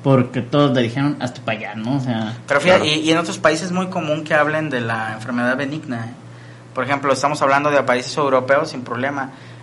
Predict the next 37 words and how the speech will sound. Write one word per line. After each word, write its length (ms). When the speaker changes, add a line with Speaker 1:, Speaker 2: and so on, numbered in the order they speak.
Speaker 2:
Inclusive 300
a 40
un, 180
un 140
europeo 440
le 100
preguntas 540
qué 100
es 40
la 140
próstata, 420
te 100
dice 280
en 140
tres 180
patadas 320
qué 120
es 60
la 100
próstata. 380
Eh, 180
un 180
la-, 340
en 100
Latinoamérica 580
no 180
pasa, 320
en 100
América 520
Speaker 3:
Sí, 60
Speaker 2:
no 60
Speaker 3:
no. 100
Speaker 2:
pasa, 280
o 40
sea, 320
realmente 480
estamos, 580